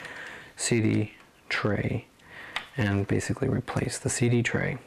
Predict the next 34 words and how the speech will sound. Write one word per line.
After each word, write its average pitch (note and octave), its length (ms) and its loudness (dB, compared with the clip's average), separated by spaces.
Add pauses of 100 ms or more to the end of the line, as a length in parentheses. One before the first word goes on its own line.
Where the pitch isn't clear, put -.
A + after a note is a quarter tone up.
by C3 100 -2
just C#3+ 160 -4
simply A2+ 240 0
sliding G#2+ 500 2
it A2+ 160 -2
forward. G2+ 460 0 (840)
Also, G#2+ 280 0
again, G2 240 0
po-, - 320 -4
unplugging G2 420 0
the F#2+ 100 2
I F#2+ 120 0
D G2+ 80 2
E G2+ 340 2 (320)
and G2+ 100 0
the G2 60 2
plug, G2+ 340 -2 (120)
uh, G2+ 60 -2
and G2+ 280 0
the G2 60 0
power, G2+ 420 0 (640)
and G2 120 0
just F#2 100 0
slide G2 280 0
that G2 140 2
out. F#2+ 280 -2 (220)
And G2+ 200 0
you G2 60 0
can - 160 -2
put G#2 100 -2
a G2 60 2
super B2+ 280 0
drive A#2 260 2
in, A2+ 300 0